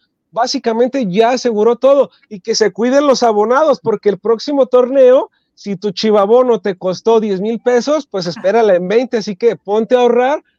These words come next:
porque vas a ver a Javier Hernández y a Mauri Vergara. No va a bajar los precios, esto va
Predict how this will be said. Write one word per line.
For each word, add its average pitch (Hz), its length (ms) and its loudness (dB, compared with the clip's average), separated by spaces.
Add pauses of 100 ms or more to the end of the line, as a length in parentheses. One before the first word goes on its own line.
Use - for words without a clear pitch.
(120)
porque 180 280 -10
vas 208 200 -2
a 247 80 0
ver 240 140 2
a 240 80 -2
Javier 214 280 -2
Hernández 233 380 -2
y 240 40 -4
a 220 40 0
Mauri 220 240 0
Vergara. 220 540 0 (560)
No 202 140 -2
va 285 80 2
a - 20 2
bajar 262 280 0
los 247 160 -4
precios, 226 380 -2
esto 233 280 0
va 285 180 0